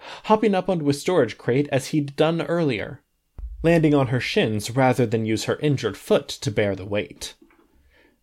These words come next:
He approached, running through the waist-deep darkness, and he saw her surreptitiously place something on the container.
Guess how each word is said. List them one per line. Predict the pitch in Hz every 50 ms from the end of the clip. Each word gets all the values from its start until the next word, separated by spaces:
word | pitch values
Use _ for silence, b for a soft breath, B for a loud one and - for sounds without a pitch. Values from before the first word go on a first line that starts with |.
| _ _ _
He | - 156 156
approached, | 147 143 - - 151 131 110 - - - - - B B B 147 156
running | B 135 143 147 147 147 123 110
through | - - 127 123
the | 113 120
waist-deep | 107 110 120 117 110 - - - - - 123 113 110 104 -
darkness, | 123 104 107 101 - - 98 101 98 - - B B B B 135
and | B 160 160
he | 160 170
saw | 151 - - 214 208 214 214 -
her | - 147 139
surreptitiously | - - - 214 226 240 226 - - - 185 170 - 151 143 - - 131 139
place | - - 143 131 131 -
something | - - - 208 202 - - - 101 107 110
on | - 110 113 113
the | 110
container. | - 127 113 - - 151 147 135 110 98 95 - _